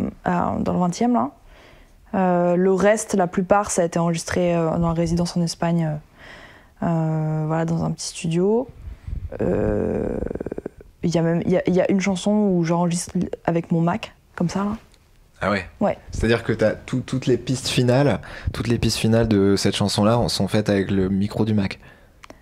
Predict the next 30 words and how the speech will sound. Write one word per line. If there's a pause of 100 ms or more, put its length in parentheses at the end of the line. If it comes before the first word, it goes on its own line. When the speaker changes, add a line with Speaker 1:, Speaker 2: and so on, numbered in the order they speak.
(580)
Speaker 1:
De
ma
voix,
ouais. (520)
Speaker 2:
Ok. (180)
Speaker 1:
Les
pistes
de
ma
voix,
ouais.
Speaker 2:
Ok,
et
on,
c'est,
c'est,
c'est
lequel,
du
coup ?
Speaker 1:
C'est
I
Didn't
Give
Up
On
You,
c'est
le
dernier.